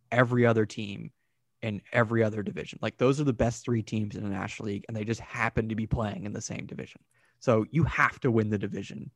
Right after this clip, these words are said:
to make the playoffs. And the Nats, you know, six games back really doesn't sound that bad, right? Like, it's like, "Oh, okay, that's actually pretty doable." But, uh, the, the roster at full strength even, like, leaves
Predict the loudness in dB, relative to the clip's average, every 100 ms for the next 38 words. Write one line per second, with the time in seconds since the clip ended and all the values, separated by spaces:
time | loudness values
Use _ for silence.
0 | _ -2 -2 -2 -4 -6 -6 -10 -18 _
1 | _ _ _ -8 -2 0 2 0 -4 -16
2 | -6 -6 -6 -14 -18 _ _ -2 -2 0
3 | 0 2 2 2 4 6 6 6 2 0
4 | 0 0 -6 -4 -6 -6 -12 _ _ _
5 | _ -2 -2 -4 -6 -6 -4 0 2 0
6 | -2 -4 -4 -4 -4 -4 -4 -4 -6 -8
7 | -14 -16 _ _ _ -4 -4 -6 _ _
8 | _ _ -20 -20 _ -8 -6 -8 -10 -12
9 | -4 2 2 0 0 2 6 8 8 6
10 | 2 4 2 -2 0 2 0 -4 -4 -4
11 | -6 -16 _ -2 2 2 0 -6 -8 -8
12 | -16 _ _ _ _ -2 2 2 0 -10